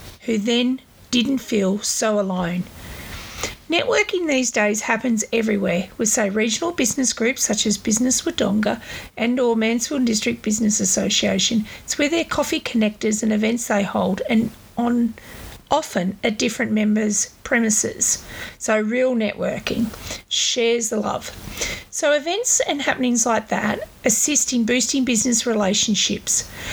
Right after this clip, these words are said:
It allows great conversations and allow business owners to increase their profile to other like mis-, minded business owners. It also gives them the opportunity to talk to the presidents of the groups or the C E Os of the groups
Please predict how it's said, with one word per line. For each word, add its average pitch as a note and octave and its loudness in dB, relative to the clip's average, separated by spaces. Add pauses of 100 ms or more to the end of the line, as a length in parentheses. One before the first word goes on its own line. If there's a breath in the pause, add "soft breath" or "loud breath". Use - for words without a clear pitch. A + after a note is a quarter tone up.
(180 loud breath)
It C4 -2
allows C4 2
great D4+ 0
conversations A3 0
and A3+ 2
allow A3+ 2
business B3+ 0
owners A3 2
to - -2
increase A3+ 2
their D4+ 0
profile G#3 0
to - -2
other A#3 2
like G#3+ 0
mis-, G3+ 0 (160)
minded A3 2
business G#3 2
owners. G#3 0 (400 loud breath)
It A#3+ 2
also F4 2
gives D4 0
them B3 2
the A3+ 2
opportunity A3 2
to A3+ -4
talk C4+ 2 (140)
to A#3 2 (260 loud breath)
the A#3 -2
presidents C4+ 2
of D#4+ -2
the F4 0
groups G#3+ 0
or A3+ 0
the F#3+ 0
C C4 2
E C#4+ 4
Os C4+ 2
of C4 -2
the C#4 0
groups G#3 0